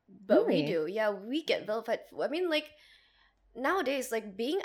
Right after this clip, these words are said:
Speaker 1: a very high maintenance girl is suddenly a bad thing. Like,
Speaker 2: Mm.
Speaker 1: it's as if us taking really good care of ourselves is suddenly, you know, "Oh, she's so vain, she's so narcissistic." It's no, it's no, it's, it's not looked in a way where, like, "Oh, she's,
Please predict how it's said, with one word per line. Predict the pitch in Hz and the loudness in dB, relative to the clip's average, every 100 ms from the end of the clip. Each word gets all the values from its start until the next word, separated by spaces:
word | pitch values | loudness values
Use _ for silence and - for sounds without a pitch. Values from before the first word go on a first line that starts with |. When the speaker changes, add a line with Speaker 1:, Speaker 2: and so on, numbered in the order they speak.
| - | -2
Speaker 1:
a | 214 208 190 | 0 0 0
very | 196 202 | 0 -2
high | 285 226 220 | 0 2 2
maintenance | 196 202 202 202 - | 2 -2 -2 -4 -4
girl | 180 180 269 339 - | 0 2 2 0 -2
is | 226 220 | -4 -6
suddenly | - 226 233 240 - | -4 -4 -2 -4 -4
a | |
bad | 180 202 202 - | 0 2 0 -2
thing. | 143 170 196 - | -6 -6 -10 0
Like, | 208 185 | 2 2
Speaker 2:
Mm. | 180 | -2
Speaker 1:
it's | - - - _ _ _ - | -6 -12 -12 _ _ _ -2
as | 240 | 0
if | 294 - | 0 2
us | - 233 240 | 4 4 2
taking | 254 233 226 | -4 -2 -2
really | 214 202 | 0 0
good | 190 185 | -2 -4
care | 190 185 | -2 -2
of | 185 | 0
ourselves | 190 190 180 175 180 - - - _ - | -4 -2 0 0 -4 -12 -20 -20 _ 4
is | 196 202 | 4 4
suddenly, | 214 196 202 202 196 - | -2 0 0 0 -2 -2
you | 208 | -2
know, | 180 175 - - | 2 2 0 0
"Oh, | - 202 | 2 2
she's | 208 220 | 2 -6
so | 220 214 | 0 0
vain, | 202 180 175 170 170 185 | 2 2 2 0 -2 -6
she's | - 185 190 | -10 -10 -4
so | 190 | -2
narcissistic." | 185 180 180 175 175 175 - 156 156 | -2 -4 -6 -8 -6 -6 -4 -6 -6
It's | 175 - | -8 -2
no, | 226 - | 0 0
it's | 226 - 262 | -4 -6 0
no, | 285 294 294 - _ _ _ _ _ | 2 2 -4 -18 _ _ _ _ _
it's, | - 240 269 - - | -8 -6 -8 -8 -8
it's | 226 - | -8 0
not | 277 349 - - | 4 4 4 0
looked | 262 285 - - | 2 2 2 0
in | 240 | 2
a | |
way | 226 226 | 4 6
where, | 220 220 214 | 6 4 4
like, | 208 202 | 2 4
"Oh, | - 233 | 4 4
she's, | 247 247 226 220 | 4 -4 -6 -8